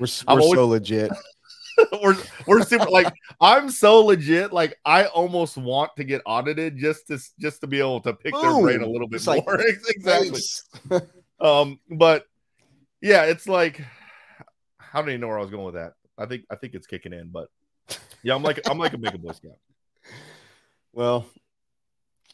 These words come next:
Speaker 1: th-, was it just his YouTube channel, or did he have a website that was
Speaker 2: No, no,
Speaker 1: taken
Speaker 2: no. It
Speaker 1: down?
Speaker 2: wasn't, it wasn't his YouTube channel. It was just his, uh,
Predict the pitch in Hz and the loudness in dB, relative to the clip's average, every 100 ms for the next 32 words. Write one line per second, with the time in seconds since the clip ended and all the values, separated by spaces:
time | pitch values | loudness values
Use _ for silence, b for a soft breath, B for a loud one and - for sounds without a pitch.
0 | _ _ 147 160 147 139 139 127 156 175 | _ _ -4 -4 2 2 2 0 -2 -2
1 | 208 117 113 151 196 185 - 196 214 135 | -4 -4 -4 -4 -8 -8 -4 -2 -2 -2
2 | 120 123 110 104 117 127 104 90 95 247 | 0 0 0 0 -2 -2 -8 -6 -4 -2
3 | 240 202 160 180 196 190 - 180 202 170 | 0 0 0 -2 -4 -8 -10 -4 -4 -4
4 | 135 135 127 107 107 101 101 104 101 101 | -6 -8 -10 -10 -8 -8 -8 -8 -12 -8
5 | 107 - 107 95 95 87 82 | -10 -8 -8 -8 -8 -8 -10